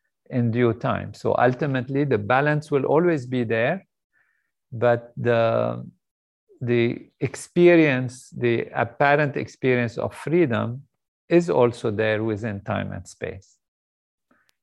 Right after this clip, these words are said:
So this is how we resolve the problem of determinism. So there is law, there is order overall, but within time and space, you can appear to be, uh, going against it.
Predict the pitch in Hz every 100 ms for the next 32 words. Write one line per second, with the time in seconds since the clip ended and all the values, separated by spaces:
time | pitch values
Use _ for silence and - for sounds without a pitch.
0 | _ 131 160 196 175 185 180 160 160 156
1 | 147 160 147 139 120 131 131 127 123 113
2 | 110 117 117 135 143 151 160 175 220 233
3 | _ _ _ 135 120 147 202 214 175 156
4 | 170 247 - _ _ _ - 127 135 196
5 | 202 156 139 135 160 220 220 _ _ _
6 | - 151 143 127 123 147 240 254 _ _
7 | _ _ _ _ _ _ _ _ 127 127
8 | 135 131 151 135 156 165 202 196 - -
9 | 160 156 - 135 156 143 127 123 147 147
10 | 147 120 120 120 135 - _ _ _ _
11 | _ _ - 117 117 135 123 123 120 131
12 | 170 139 - 101 95